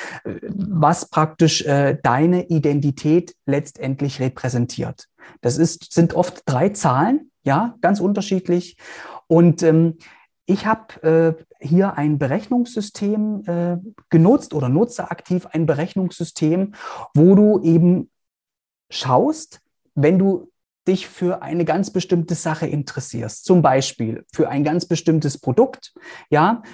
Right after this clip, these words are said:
du möchtest zum Beispiel im Bereich Nahrungsergänzungsmittel zum Beispiel, möchtest du das Produkt M S M erwerben, beispielsweise, ja,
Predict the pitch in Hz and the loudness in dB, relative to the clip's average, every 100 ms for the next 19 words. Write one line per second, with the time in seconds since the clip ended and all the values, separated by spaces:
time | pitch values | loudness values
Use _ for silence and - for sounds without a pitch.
0 | - 160 190 202 185 - 180 160 160 - | -2 2 2 0 -6 -2 -2 0 -2 -2
1 | - 175 170 165 160 - - - - - | 0 2 2 0 -6 -12 -16 -18 -20 -20
2 | - - - 135 143 135 147 139 127 - | -20 -18 -16 -12 -8 -6 -4 -6 -6 -6
3 | 196 208 180 - 139 131 117 123 113 - | -6 -2 -4 -4 -6 -6 -6 -8 -8 -10
4 | - 165 151 147 - 156 165 160 160 - | -6 -2 -2 -2 -6 -10 -4 -2 -4 -8
5 | 147 - - 147 175 - - 156 151 - | -12 -8 -2 0 0 -2 -4 -2 -2 -6
6 | 143 165 160 120 110 107 120 117 - 117 | -4 -4 -4 -6 -6 -8 -10 -12 -4 -2
7 | 120 - 113 - - - 139 - _ - | -2 -2 -4 -6 -10 -10 -10 -14 _ -20
8 | - - - 127 202 | -20 -6 0 2 0